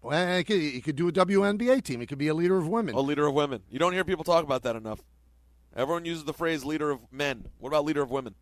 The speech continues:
Speaker 1: How about leader of people? If Bill Laimbeer can coach a W N B A team, I think that Buck Showalter can. I think that Buck Showalter could take over for Nick Saban at Alabama.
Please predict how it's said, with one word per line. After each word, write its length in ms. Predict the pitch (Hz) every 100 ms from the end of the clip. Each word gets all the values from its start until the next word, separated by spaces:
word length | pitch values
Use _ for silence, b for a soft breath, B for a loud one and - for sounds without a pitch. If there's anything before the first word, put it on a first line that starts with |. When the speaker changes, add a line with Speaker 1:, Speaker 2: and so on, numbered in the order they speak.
| -
Speaker 1:
How 100 | 151
about 200 | 214 233
leader 220 | 196 202
of 140 | 165
people? 340 | - 170 139 117
If 100 | 120
Bill 160 | 196
Laimbeer 480 | 254 233 190 175 185
can 160 | 160 135
coach 240 | 147 127
a 60 | 131
W 300 | 135 131 131
N 100 | 135
B 140 | 123
A 100 | 120
team, 240 | 120 143 131
I 80 |
think 240 | 135 170 151
that 180 | 151 113
Buck 180 | 135
Showalter 440 | - 139 110 104 95
can. 240 | 101 92 - _ _ _ _ _ _ _ _ _ _ -
I 140 | 202
think 160 | 254 220
that 80 | 147
Buck 160 | 170
Showalter 420 | - 185 170 175 165
could 100 | 165
take 220 | 175 185
over 100 | 180
for 140 | 180
Nick 140 | 180 190
Saban 380 | 226 220 147
at 60 | 135
Alabama. 460 | 139 147 156 143